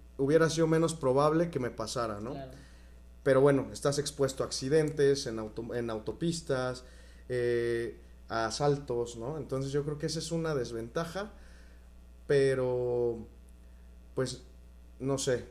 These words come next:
Speaker 1: o sea, no, no sé a qué porcentaje de, de, de personas que se dedican a, a algo similar a mí les pase, pero pues yo creo que sí, sí se debería tomar en cuenta, ¿no? Que, que sí puede
Speaker 2: La
Speaker 1: ser una
Speaker 2: exposición,
Speaker 1: desventaja.
Speaker 2: claro.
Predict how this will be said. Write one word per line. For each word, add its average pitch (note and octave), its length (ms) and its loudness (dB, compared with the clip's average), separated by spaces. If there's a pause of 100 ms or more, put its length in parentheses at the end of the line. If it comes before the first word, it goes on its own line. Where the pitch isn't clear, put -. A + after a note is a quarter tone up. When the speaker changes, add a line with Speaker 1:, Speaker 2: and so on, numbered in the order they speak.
(120)
Speaker 1:
o - 20 -16
sea, A#2+ 240 -6
no, B2 180 -6
no C3+ 140 0
sé C#3 300 2
a B2+ 100 -6
qué C#3+ 100 0
porcentaje C3 680 -2
de, A#2+ 240 0
de, G#2+ 280 -4 (480)
de A#2 120 0
personas C#3 540 0
que A#2 100 -6
se A#2+ 120 -4
dedican B2+ 320 -2
a, A#2 40 -4
a A2+ 240 -6
algo C3 220 0
similar A#2 440 -4
a A#2 60 -4
mí A#2+ 160 -4
les A2+ 180 -4
pase, C#3 440 -2 (600)
pero A#2 220 0
pues A2+ 160 -2
yo B2+ 120 -2
creo C3 140 -4
que B2+ 140 -6
sí, B2+ 320 -6
sí B2 320 -8
se B2 160 -2
debería A2+ 340 -2
tomar A#2 300 -6
en A2 100 -8
cuenta, A2 400 -8
¿no? A2+ 220 -10
Que, A2 160 -8
que G#2 160 -6
sí B2 160 -8
puede A#2 220 -4
Speaker 2:
La - 60 -8
Speaker 1:
ser - 100 -2
una A2+ 140 -6
Speaker 2:
exposición, G2 340 -10
Speaker 1:
desventaja. - 220 -14
Speaker 2:
claro. C3 200 -16